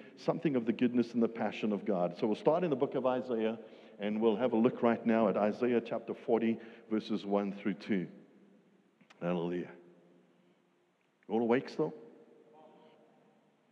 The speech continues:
"Comfort, comfort my people," says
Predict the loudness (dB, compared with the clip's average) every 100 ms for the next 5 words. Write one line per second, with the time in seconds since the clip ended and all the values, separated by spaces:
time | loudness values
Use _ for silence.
0 | _ _ _ _ _ 0 0 4 2 2
1 | -2 -16 -20 -20 -20 -20 -20 _ _ _
2 | _ _ -2 0 2 2 2 0 -14 -18
3 | -20 -20 -6 0 0 0 0 -2 2 0
4 | 0 -10 -20 -20 -20 -18 0 0 0 -6
5 | -12